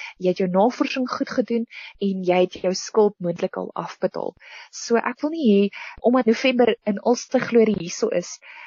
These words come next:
moet jy geflous word om meer skuld op die ou ende te maak nie. Die jaar was reeds finansiëel uitdagend genoeg gewees, so moet eerder nie deelneem aan onnodige inkoopiegeleenthede en maandlange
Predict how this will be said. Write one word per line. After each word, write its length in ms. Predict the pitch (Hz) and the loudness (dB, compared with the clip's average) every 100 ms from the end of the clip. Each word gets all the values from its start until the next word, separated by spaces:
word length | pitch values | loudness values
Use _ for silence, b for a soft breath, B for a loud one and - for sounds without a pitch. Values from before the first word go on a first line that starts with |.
| B - | B -4
moet 180 | 202 | 0
jy 100 | - | 2
geflous 640 | 214 226 - - 247 247 - | 2 0 -2 2 4 4 2
word 220 | 185 180 | -2 0
om 100 | 185 | -4
meer 160 | 180 196 | 0 0
skuld 340 | - - 220 | -2 -2 0
op 80 | 214 | 0
die 140 | 208 - | -2 0
ou 100 | 180 | 0
ende 180 | 180 | 0
te 100 | 180 175 | -2 -4
maak 220 | 160 175 - | -6 -6 -8
nie. 100 | 202 - _ - B B | -20 -20 _ -20 B B
Die 160 | 208 185 | -2 4
jaar 300 | 185 202 247 | 6 6 4
was 260 | 208 208 | 0 -2
reeds 420 | 202 196 240 - - | -4 0 0 0 -4
finansiëel 560 | 233 214 - 196 196 | -2 -2 0 0 0
uitdagend 440 | 202 180 170 - 196 | 2 2 2 0 -6
genoeg 440 | 185 175 202 - | -6 -2 -2 -2
gewees, 420 | 196 175 170 - - B B | -6 -8 -12 -14 -20 B B
so 200 | - 247 | -2 0
moet 220 | 269 - | 0 2
eerder 220 | 294 339 | 4 4
nie 160 | 359 254 | 2 -2
deelneem 400 | 202 208 214 202 | 2 2 2 0
aan 160 | 208 202 - | -4 -6 -8
onnodige 580 | 294 277 202 208 226 - | -4 2 4 4 2 -4
inkoopiegeleenthede 1000 | 247 262 277 254 220 190 208 220 - 175 | -8 -4 -2 0 0 4 4 2 0 -4
en 260 | - 226 208 | -2 0 4
maandlange 640 | 220 254 262 240 220 | 6 4 4 2 2